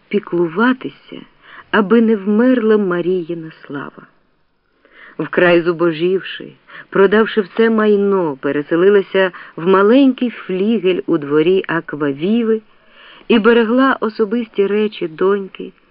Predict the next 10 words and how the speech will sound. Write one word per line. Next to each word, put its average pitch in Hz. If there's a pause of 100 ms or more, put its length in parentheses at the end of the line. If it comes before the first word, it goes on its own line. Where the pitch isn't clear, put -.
(160)
книги, 170 (220)
картини. - (1600)
На 165
арені 175
двадцятого 165
століття 185 (1000)
відбувалися 208
різні 214
грандіозні 151
події, 143